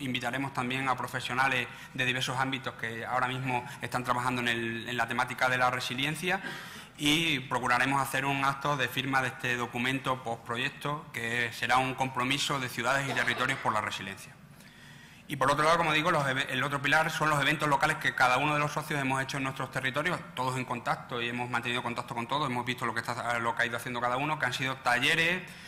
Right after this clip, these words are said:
diversos, conferencias, campañas ciudadanas, información, formación. Lógicamente, nuestras ac-, acciones son pequeñitas al lado, el socio alemán es la ciudad de Bonn. Y hemos estado trabajando mano a mano con la ciudad de Bonn.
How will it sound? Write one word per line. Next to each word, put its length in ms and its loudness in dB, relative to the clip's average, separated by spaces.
diversos, 540 0
conferencias, 800 2
campañas 580 2
ciudadanas, 640 4
información, 560 0
formación. 440 0
Lógicamente, 580 -2
nuestras 580 -2
ac-, 480 -4
acciones 520 -2
son 240 -2
pequeñitas 460 0
al 160 2
lado, 220 4
el 160 -4
socio 220 -4
alemán 320 2
es 100 2
la 100 0
ciudad 220 0
de 80 -4
Bonn. 220 0
Y 120 -4
hemos 200 0
estado 720 4
trabajando 300 4
mano 180 6
a 40 8
mano 180 4
con 100 2
la 80 4
ciudad 240 0
de 100 -2
Bonn. 240 -2